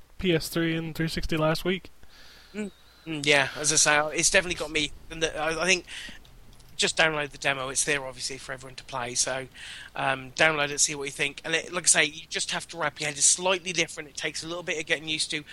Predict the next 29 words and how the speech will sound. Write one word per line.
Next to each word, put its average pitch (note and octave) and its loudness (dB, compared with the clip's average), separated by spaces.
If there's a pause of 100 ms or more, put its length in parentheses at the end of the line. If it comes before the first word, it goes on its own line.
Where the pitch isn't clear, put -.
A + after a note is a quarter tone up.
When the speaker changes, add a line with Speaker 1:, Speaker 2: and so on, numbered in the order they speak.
(200)
Speaker 2:
especially D#3 -2
if - -8
you're D3+ -10
used - -10
to - -8
seeing D3 0
that C#3 -2
highway, C#3 -6 (480)
a D3+ -14
guitar D#3 -2 (220)
in - -10
your A#2+ -6
hand. C3 -10
But, C#3 -2 (460)
um, D3+ 2
once F3 4
you D#3 2
get D3 4
into D3+ 2
the, C#3 -6 (180)
into D#3 -4
it, B2 -6
it's, B2+ -2
it's - 2
fantastic. E3+ 0
It's C#3+ -6
very, D3 0
very C3+ 0
clever. C3 -6